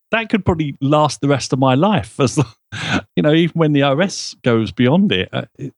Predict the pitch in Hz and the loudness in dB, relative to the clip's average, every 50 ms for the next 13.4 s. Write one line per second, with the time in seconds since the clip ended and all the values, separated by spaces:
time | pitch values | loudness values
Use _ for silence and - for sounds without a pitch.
0 | _ _ - 160 160 - - - - - 175 175 175 170 156 135 123 117 - 156 | _ _ -4 -4 -4 -2 -2 -4 -2 0 2 2 2 2 2 2 2 2 2 0
1 | 151 113 90 95 - _ _ _ - - 139 135 113 127 135 151 156 143 139 135 | 0 0 0 -2 -6 _ _ _ -6 -2 -2 0 0 2 0 0 2 2 2 2
2 | 135 127 123 156 180 208 185 117 113 98 90 87 90 90 98 - - 135 131 131 | 2 2 2 2 2 2 0 0 0 0 0 0 -2 -4 -6 -4 -2 0 2 2
3 | 131 131 127 123 120 117 - - - 127 151 139 113 110 107 - 156 160 170 156 | 2 2 2 2 2 0 -4 -6 -4 -2 0 2 0 0 0 0 0 0 2 0
4 | 135 113 - - - _ - - 127 127 113 107 - 143 131 - 143 151 151 135 | 0 0 -4 -8 -14 _ -8 -4 -2 -2 -2 0 -2 0 0 0 0 2 2 0
5 | 104 107 123 139 143 117 95 110 135 131 127 127 123 110 - - - - - _ | 2 2 2 2 2 0 0 0 0 2 2 2 0 0 -4 -10 -12 -14 -20 _
6 | _ _ - 123 - - 117 107 110 104 120 156 170 151 117 98 95 92 90 - | _ _ -6 -4 -2 0 0 0 2 2 2 4 2 2 2 0 0 -2 -2 -4
7 | 87 85 - 131 - _ _ _ _ _ _ _ - 120 123 120 110 110 110 120 | -4 -4 -4 -4 -6 _ _ _ _ _ _ _ 0 0 2 2 2 2 2 2
8 | 143 127 104 87 85 82 - 92 98 117 139 - - - - 240 240 269 285 - | 2 2 0 -2 -4 -4 -6 -4 -2 -2 -2 -2 -2 -2 0 0 2 2 0 0
9 | - 110 - - 139 - - 143 - 143 127 - 135 120 110 - - - _ _ | 0 -4 0 0 -2 0 0 0 0 0 0 2 0 0 0 -2 -6 -10 _ _
10 | _ - - 123 113 - - - 156 - - 139 117 110 107 101 - - 117 113 | _ -2 0 0 0 0 0 -2 -2 0 2 0 2 2 0 -2 -4 -2 0 0
11 | 104 101 107 117 139 156 165 160 147 - 180 180 - - 202 202 226 240 226 160 | 2 2 2 2 2 2 2 0 0 0 -2 -2 0 0 0 2 2 0 0 2
12 | 131 104 - - - 151 165 165 165 165 170 185 214 220 - - - 208 233 233 | 0 0 0 0 0 0 2 2 0 2 2 0 0 -2 -2 -2 -2 -2 -2 -2
13 | - - 214 - 104 151 165 | -2 -2 -2 0 0 0 -2